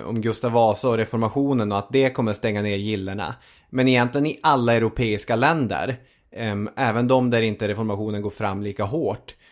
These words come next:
att när feodalismens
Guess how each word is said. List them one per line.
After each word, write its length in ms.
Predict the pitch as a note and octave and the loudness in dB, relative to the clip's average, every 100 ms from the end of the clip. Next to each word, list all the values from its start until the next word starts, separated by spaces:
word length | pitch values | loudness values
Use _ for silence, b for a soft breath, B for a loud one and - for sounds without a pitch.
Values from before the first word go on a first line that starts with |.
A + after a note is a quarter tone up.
| b | b
att 240 | B2+ A#2 - _ _ _ | -2 -2 -2 _ _ _
när 600 | B2+ B2 D3+ D3+ D3+ D3+ - _ _ _ _ - | -2 2 4 4 2 0 -6 _ _ _ _ 0
feodalismens 1040 | C3+ A2+ A#2+ C3+ C#3+ - B2+ G#2+ G#2 - | 2 4 4 4 0 -2 0 0 -2 -8